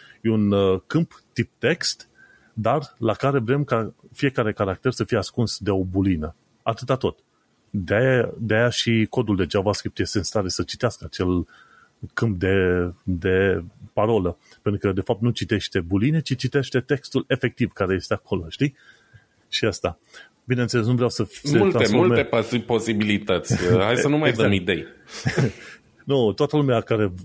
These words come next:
Speaker 1: care era vorba sau care vrea să știe chestiile astea, în mod sigur le știe deja, dar pentru publicul larg, că, nu, podcastul ăsta este pentru publicul larg,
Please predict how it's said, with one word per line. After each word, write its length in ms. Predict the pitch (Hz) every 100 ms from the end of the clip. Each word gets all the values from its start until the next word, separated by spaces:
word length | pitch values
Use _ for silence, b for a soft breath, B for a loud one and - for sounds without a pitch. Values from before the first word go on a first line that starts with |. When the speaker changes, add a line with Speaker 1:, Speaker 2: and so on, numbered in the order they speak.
| - _
Speaker 1:
care 220 | 123 107
era 200 | 104 135
vorba 300 | 120 110 101
sau 160 | - 101
care 200 | 104 98
vrea 160 | 117
să 140 | 127 110
știe 200 | - 104
chestiile 380 | 110 - 98
astea, 200 | 104 -
în 80 | 101
mod 160 | 107 98
sigur 280 | - 95 95
le 100 | 90
știe 260 | - 101
deja, 280 | 82 90 92
dar 200 | 85 120
pentru 260 | - 110 107
publicul 480 | - 131 104 -
larg, 200 | 87 98
că, 240 | - 98 - -
nu, 220 | 110 -
podcastul 400 | 110 107 95 -
ăsta 200 | 98 -
este 180 | 98 -
pentru 260 | - 98 -
publicul 440 | - 90 92 90
larg, 240 | 95 135